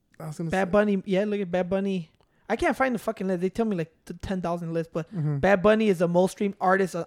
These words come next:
Speaker 2: on twenty tw-, of twenty twenty. Where's my boy Tekashi in this shit?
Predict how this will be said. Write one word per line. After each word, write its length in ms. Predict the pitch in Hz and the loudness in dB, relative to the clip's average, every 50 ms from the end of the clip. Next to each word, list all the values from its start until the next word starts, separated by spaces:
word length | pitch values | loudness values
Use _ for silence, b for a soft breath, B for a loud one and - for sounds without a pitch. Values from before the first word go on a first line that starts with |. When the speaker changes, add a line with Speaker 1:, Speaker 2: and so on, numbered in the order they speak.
| - | -6
Speaker 2:
on 160 | 180 170 160 151 | -6 -6 -6 -6
twenty 340 | - - - 185 180 180 | -8 -4 -2 -2 -2 -2
tw-, 200 | 170 - - - - | -4 -8 -10 -12 -10
of 160 | - 175 160 | -8 -10 -10
twenty 280 | - - - 185 185 175 | -8 -8 -6 -6 -6 -6
twenty. 340 | - - 185 180 170 151 - _ _ _ _ _ _ _ _ _ _ _ _ _ _ _ _ _ _ _ _ _ _ _ _ _ _ _ _ _ _ _ _ _ _ _ _ _ _ _ _ _ _ _ | -4 -4 -4 -4 -4 -6 -10 _ _ _ _ _ _ _ _ _ _ _ _ _ _ _ _ _ _ _ _ _ _ _ _ _ _ _ _ _ _ _ _ _ _ _ _ _ _ _ _ _ _ _
Where's 160 | - 202 214 | -4 -2 0
my 100 | 240 226 | 0 0
boy 140 | 180 214 214 | 2 2 0
Tekashi 400 | - - - - 214 214 - - | 0 -2 -4 -4 -4 -4 -4 -4
in 120 | 185 165 | -4 -4
this 120 | 160 156 147 | -4 -6 -8
shit? 200 | - - 160 | -10 -12 -14